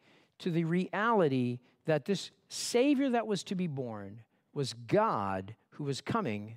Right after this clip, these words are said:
through a woman to be in human flesh. And so the importance of understanding that Jesus was fully God and also fully man. And, you know, a lot of cults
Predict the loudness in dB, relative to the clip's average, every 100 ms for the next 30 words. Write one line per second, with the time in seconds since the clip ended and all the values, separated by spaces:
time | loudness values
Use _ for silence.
0 | -16 -4 0 0 0 0 -2 -4 -6 -6
1 | -4 -6 -8 -12 -10 -12 -12 -20 -20 _
2 | _ _ _ _ _ -2 -2 0 0 0
3 | 0 -2 -2 0 0 2 0 0 -4 -4
4 | -2 -2 -2 -4 -6 -12 -12 -10 -6 -2
5 | -2 -2 -6 -8 -10 -16 -4 0 2 0
6 | -2 -4 -6 -10 -16 _ _ _ _ _
7 | _ -8 -8 -2 -2 -2 -6 -8 -10 -16
8 | -20 -6 -4 -2 -2 -4 -8 _ -14 -6
9 | -6 -6 -8 -14 -20 _ _ _ _ _
10 | _ -2 0 0 0 2 2 0 -4 -6
11 | 0 0 -2 -8